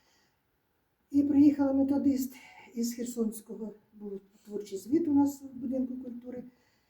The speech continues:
і я віддала цю колекцію пані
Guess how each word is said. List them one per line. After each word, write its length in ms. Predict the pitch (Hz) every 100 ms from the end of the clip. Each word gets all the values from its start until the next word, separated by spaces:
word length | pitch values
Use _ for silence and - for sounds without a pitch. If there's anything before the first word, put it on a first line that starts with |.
| _
і 160 | 254 269
я 80 | 302
віддала 560 | 285 240 233 262 302 - _ _ _ _ _ _ _ _
цю 180 | - 226
колекцію 720 | 226 214 269 - 254 254 254 254 _ _ _ _ _ _ _ _ _ _ _
пані 540 | 214 220 233 226 233